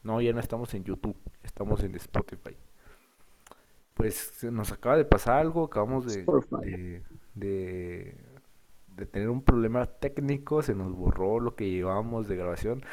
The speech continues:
Speaker 1: Lo vamos a repetir porque antes, este, pues, no sé, como que ya estamos aquí, pues ya. Y pues bueno, no, sí se nos cortó, güey, estábamos hablando de, de temas bien chidos.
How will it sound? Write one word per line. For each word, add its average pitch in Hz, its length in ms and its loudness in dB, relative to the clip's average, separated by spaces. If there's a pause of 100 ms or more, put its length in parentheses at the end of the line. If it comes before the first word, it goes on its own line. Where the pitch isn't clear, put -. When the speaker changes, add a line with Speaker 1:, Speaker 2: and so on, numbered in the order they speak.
(220)
Speaker 1:
Lo 92 160 0
vamos 120 280 0
a 120 60 2
repetir 120 440 -4
porque 104 640 -6
antes, 101 480 -6
este, 95 880 -12
pues, 98 180 -8 (180)
no 95 260 -6
sé, 120 280 -2
como - 240 -4
que - 140 -12
ya 98 280 -6
estamos 104 420 -4
aquí, 104 260 -8
pues - 160 4
ya. - 120 -10 (1080)
Y 117 60 -6
pues 101 220 -4
bueno, 131 420 0 (840)
no, 135 380 -2
sí 143 140 -6
se 156 140 -8
nos 127 180 -6
cortó, 101 380 -4
güey, 123 180 -2
estábamos 127 400 -6
hablando 113 400 -2
de, 85 80 -10
de 92 120 -14
temas 120 420 -14
bien 113 320 -12
chidos. 95 420 -10